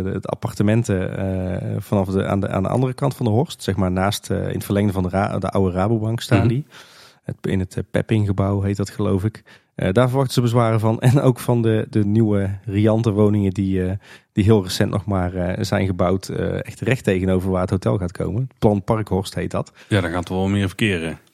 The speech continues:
Speaker 2: voor de deur komen, denk ik.
Speaker 1: Ja, precies. Die staan nu nog mooi in het groen. Zo zijn ze ook verkocht. En straks dan staat er gewoon een gigantisch hotelcomplex, eh, tegenover die mensen. En
Speaker 2: Ja,
Speaker 1: daar,
Speaker 2: een
Speaker 1: eh,
Speaker 2: grote duin staat er eigenlijk tegenover, dus dan,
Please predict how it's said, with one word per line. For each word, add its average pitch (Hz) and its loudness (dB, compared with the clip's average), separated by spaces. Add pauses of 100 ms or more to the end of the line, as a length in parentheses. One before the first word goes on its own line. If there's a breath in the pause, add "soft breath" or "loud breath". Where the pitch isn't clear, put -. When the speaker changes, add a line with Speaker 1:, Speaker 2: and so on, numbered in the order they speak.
(160)
Speaker 2:
voor - -2
de 90 -6
deur 90 4
komen, 82 -2
denk 76 -4
ik. 78 -12
Speaker 1:
Ja, 110 4
precies. - -2
Die 95 -2
staan 104 0
nu 110 4
nog 107 2
mooi 113 2
in 98 0
het - -6
groen. 135 0
Zo 123 2
zijn 104 2
ze 107 -2
ook 107 -6
verkocht. - -2
En 107 -2
straks - -4
dan 113 0
staat 101 -2
er 101 -2
gewoon 98 0
een 98 0
gigantisch 117 0
hotelcomplex, 95 -2
eh, 82 -2 (100)
tegenover 80 -4
die 82 -6
mensen. 85 -10
En 131 0
Speaker 2:
Ja, 123 6
Speaker 1:
daar, 107 4
Speaker 2:
een 95 2
Speaker 1:
eh, 92 0
Speaker 2:
grote 82 -2
duin 95 2
staat 80 -2
er 82 -2
eigenlijk 78 -2
tegenover, 78 -2
dus 76 -10
dan, 76 -8